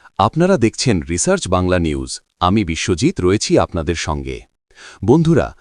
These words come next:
মহারাষ্ট্রে কি মহাযুতি ভাঙনের কাউন্টডাউন শুরু হয়ে গেছে? শিন্ডে কি চূড়ান্তভাবে বিজেপির ওপর আস্থা হারাচ্ছেন? নাকি বিজেপির মধ্যেই চলছে এক অদৃশ্য অপারেশন ক্লিনআপ,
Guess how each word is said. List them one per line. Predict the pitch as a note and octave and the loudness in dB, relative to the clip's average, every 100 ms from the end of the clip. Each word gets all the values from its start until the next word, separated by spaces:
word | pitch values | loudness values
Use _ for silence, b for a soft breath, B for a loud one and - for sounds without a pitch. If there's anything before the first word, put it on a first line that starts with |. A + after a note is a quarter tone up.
| b b | b b
মহারাষ্ট্রে | F#2 G#2 F#3 G#3 - G#3 | 2 2 2 0 -2 -4
কি | G#3 C#3+ | 0 0
মহাযুতি | F2 E2 D3+ C3 C3 A#2 | 2 2 0 0 0 0
ভাঙনের | D#2 F2 F2+ G#2 G2 | 0 0 2 2 0
কাউন্টডাউন | - D#2 F2+ E2+ F#2+ F2+ | 0 0 0 0 0 0
শুরু | - F2 A2+ | -4 -2 0
হয়ে | D#3 G3 | 2 2
গেছে? | A3 - G#2+ - _ _ B B B | 0 -2 -2 -4 _ _ B B B
শিন্ডে | - D3+ F3+ G#3+ | 0 4 4 4
কি | G#3+ - | 2 0
চূড়ান্তভাবে | - F#2 G#2 F3+ G#3 E3 F3+ D3 | 0 0 2 2 0 2 4 2
বিজেপির | F2 F2 B2 C#3 A#2+ | 2 0 0 2 2
ওপর | A2 G#2+ - | 4 0 0
আস্থা | D2 - - G#2 | -6 -6 -4 -4
হারাচ্ছেন? | D2+ G2 - - F3 C#2+ - _ B B B | -2 -4 -2 0 0 -2 -8 _ B B B
নাকি | F#3 A#3 | 2 2
বিজেপির | F2+ G2 G2 A3 A#3 G#2+ | -2 -2 0 0 0 2
মধ্যেই | E2+ F2 - A3 | 2 0 0 0
চলছে | - E3 C#3 G2+ C2 - B | 4 2 2 -2 -6 -10 B
এক | G2 G2 - | -2 -2 0
অদৃশ্য | F2 E2+ F2+ F3+ - F#3+ F3 | 0 2 -2 -4 0 2 2
অপারেশন | D#2+ E2 C3+ F3+ - B2+ | 0 0 0 0 0 -2
ক্লিনআপ, | - F#2 F3+ A#2+ | 0 2 2 2